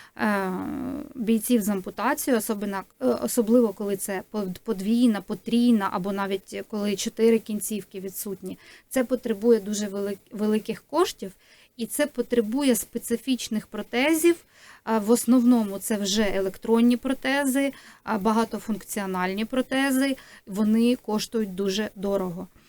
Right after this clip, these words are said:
Наприклад, е, е, протез однієї верхньої кінцівки, е, з, е, м, ампутацією повністю, ну, в-, це в-,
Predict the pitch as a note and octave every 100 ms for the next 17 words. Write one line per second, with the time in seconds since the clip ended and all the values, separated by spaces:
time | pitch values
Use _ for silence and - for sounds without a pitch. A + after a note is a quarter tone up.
0 | _ G#3+ G#3 B3 C4 C4 A#3+ A3 _ -
1 | A3 G#3 G3 F#3 _ _ _ _ _ -
2 | A#3 G#3+ G#3 F#3+ A#3 A#3 B3+ A3+ G#3 -
3 | - A#3 G3+ A3+ A3+ G#3+ F#3+ G#3+ G3+ A3
4 | F#3+ F#3 G#3+ G#3 - A#3+ G#3 - G3 F#3
5 | F#3 _ - - _ A3+ G#3 G3+ F#3+ F3+
6 | E3+ F#3 G#3+ G#3 F#3+ - - A3+ G#3 -
7 | A#3+ C4 - _ - - A3 G3+ A#3 A#3
8 | G#3+ - A3 F#3+ G#3+ G3 F#3+ - G#3+ F#3+
9 | B3+ A#3 G3+ A#3+ A#3 G3+